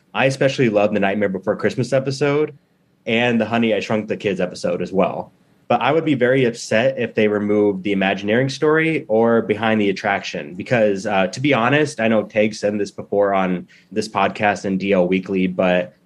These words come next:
I'm more of a Disney Parks fan than a Disney movie fan. So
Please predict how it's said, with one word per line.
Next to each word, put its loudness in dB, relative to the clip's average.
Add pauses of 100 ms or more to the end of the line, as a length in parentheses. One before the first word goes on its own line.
I'm 2
more 2
of 0
a 2
Disney 0
Parks 0
fan -4
than 0
a -2
Disney 2
movie 0
fan. -6
So 0